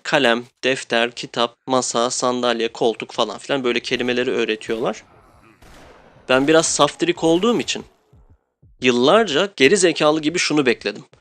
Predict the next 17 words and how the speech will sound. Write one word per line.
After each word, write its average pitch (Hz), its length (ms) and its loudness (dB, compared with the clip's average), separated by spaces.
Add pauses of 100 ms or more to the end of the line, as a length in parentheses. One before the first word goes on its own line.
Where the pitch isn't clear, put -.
(360)
Ya 131 160 -2
kalem, 160 300 2
kitap, 160 400 -6
defter 156 380 0
tamam 165 360 -2
da 113 140 -6 (460)
E, 104 240 -10
benim 165 280 4
bildiğim 170 320 0
İngilizce 165 420 0
kelimelere 156 520 0
ne 165 80 4
zaman 127 320 0
geleceğiz? 113 420 -4 (320)
Kılıç, - 400 -4
kalkan, 147 400 -4 (140)
balta. 143 300 -4